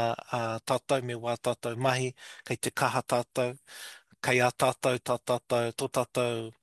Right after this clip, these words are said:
a, tino rangatira tanga manu motu, motuhake mo te reo Māori. Engari me āta nā runga i tērā, nā te mea ko tātou te, te tino rangatira,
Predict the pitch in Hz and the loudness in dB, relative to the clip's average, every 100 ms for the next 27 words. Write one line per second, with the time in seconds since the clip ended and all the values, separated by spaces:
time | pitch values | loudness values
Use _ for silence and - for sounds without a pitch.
0 | _ - 120 113 110 - 131 123 123 117 | _ -4 -2 0 -2 -2 -2 0 0 0
1 | 117 - 123 117 123 117 113 113 107 113 | -2 0 0 0 -2 -2 -4 -4 -6 -8
2 | 127 - 127 - - 143 - 139 135 - | -8 -8 -8 -12 -2 -2 0 0 0 0
3 | 127 123 120 117 110 117 135 139 135 131 | -2 -4 -6 -6 -6 2 4 4 2 -6
4 | - - - - 135 139 139 131 135 - | -10 -10 -8 0 4 4 4 2 0 2
5 | 139 147 143 - 143 135 127 120 - _ | 4 6 4 2 4 4 4 0 -6 _
6 | _ _ _ _ - 139 151 160 185 180 | _ _ _ _ -2 4 6 6 6 6
7 | 151 - 165 151 120 113 127 123 - 131 | 6 4 4 6 2 0 -2 -4 -6 -8
8 | - - 147 135 - 151 127 - 127 _ | -8 2 4 6 6 6 6 0 -4 _
9 | - 131 139 131 120 117 - 123 113 | -4 0 0 0 0 -2 -2 0 -2